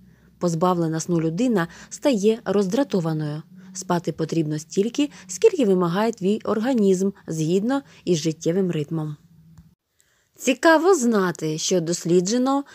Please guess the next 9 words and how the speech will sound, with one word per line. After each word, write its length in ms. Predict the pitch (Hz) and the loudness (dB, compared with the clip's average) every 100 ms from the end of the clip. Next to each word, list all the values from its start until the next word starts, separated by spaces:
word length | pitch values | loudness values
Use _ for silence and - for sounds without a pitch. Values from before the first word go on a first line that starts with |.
| - | -20
що 180 | - 466 | 0 2
більшість 460 | 294 247 311 247 226 | 4 2 2 -2 0
тварин 480 | 185 170 202 247 156 | 0 2 0 0 0
без 160 | 180 | 0
сну 320 | - 208 247 | 2 0 0
гине 360 | 262 220 320 180 | 0 2 2 2
через 320 | 165 170 170 | 0 -2 -2
кілька 340 | - 202 214 277 | -2 -2 0 0
діб. 320 | 170 151 | 0 -4